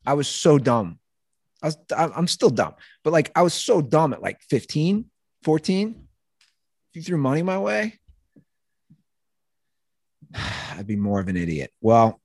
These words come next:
we do have some calls to get to today.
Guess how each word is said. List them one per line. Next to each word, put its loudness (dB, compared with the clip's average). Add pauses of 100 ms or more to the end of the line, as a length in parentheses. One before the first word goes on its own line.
(200)
we 4
do 6
have 6
some 0
calls 6
to -6
get 0
to -2
today. -4